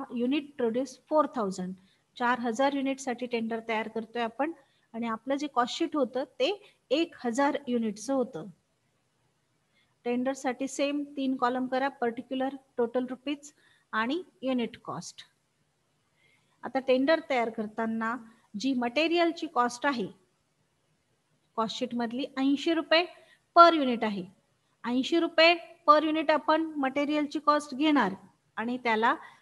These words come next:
चार हजार युनिटनी गुणणार. पण material कॉस्टवर एक adjustment सांगितलेली बघा, material price have increased by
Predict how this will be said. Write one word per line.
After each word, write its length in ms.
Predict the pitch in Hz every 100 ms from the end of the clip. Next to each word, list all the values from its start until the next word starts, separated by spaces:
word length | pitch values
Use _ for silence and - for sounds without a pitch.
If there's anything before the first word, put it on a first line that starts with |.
| _ -
चार 240 | 320 339
हजार 340 | 294 247 269 262
युनिटनी 480 | 262 277 269 302
गुणणार. 440 | 320 302 254 185 180 - -
पण 280 | 233 214 269 - _ _ 240
material 480 | 247 302 311 339 349
कॉस्टवर 420 | 247 220 - 277 302
एक 140 | 311
adjustment 580 | 320 277 302 294 262 254
सांगितलेली 520 | 233 214 208 220 220
बघा, 240 | 233 226 202 226
material 440 | 233 285 294 330 330
price 420 | 254 220 240 285 - _ _ _
have 360 | - 269 226 254 - - _ 285
increased 680 | 294 302 302 349 359 277 233
by 320 | 233 240